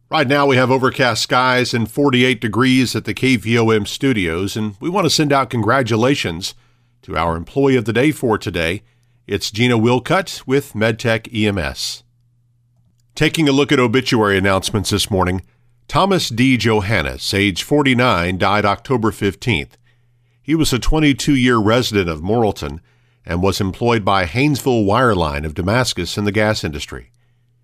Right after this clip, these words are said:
He is survived by his wife, Angie Johannes of Morrilton, sons Tommy Johannes of Morrilton and Thomas Brannon of Lone Oak,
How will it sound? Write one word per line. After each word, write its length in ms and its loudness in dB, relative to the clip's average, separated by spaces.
He 140 -2
is 100 2
survived 560 0
by 200 0
his 160 -2
wife, 360 0
Angie 380 2
Johannes 540 0
of 120 -2
Morrilton, 560 0
sons 460 -2
Tommy 320 0
Johannes 560 0
of 120 -2
Morrilton 560 0
and 200 -6
Thomas 320 0
Brannon 400 0
of 120 -2
Lone 240 0
Oak, 240 -4